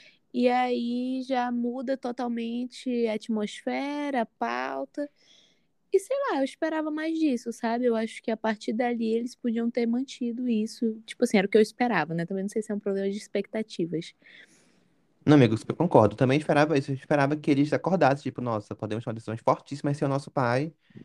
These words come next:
Speaker 2: E eu pensei que o Logan ia perder poder mesmo por causa disso. Mas não, o Logan continuou fazendo,
Speaker 1: É.
Speaker 2: fazendo terror psicológico lá com todo mundo.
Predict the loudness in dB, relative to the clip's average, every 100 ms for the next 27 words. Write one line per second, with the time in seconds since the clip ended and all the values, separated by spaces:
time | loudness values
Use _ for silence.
0 | _ _ -20 _ 0 4 4 4 0 2
1 | 4 4 0 -2 0 0 0 -4 -4 -4
2 | -6 -2 -2 0 -2 -2 -2 2 2 4
3 | 4 2 2 -4 -2 2 4 4 2 2
4 | 0 4 4 6 4 4 0 0 0 4
5 | 4 4 4 6 6 6 2 2 0 0
6 | -2 0 0 0 -2 -4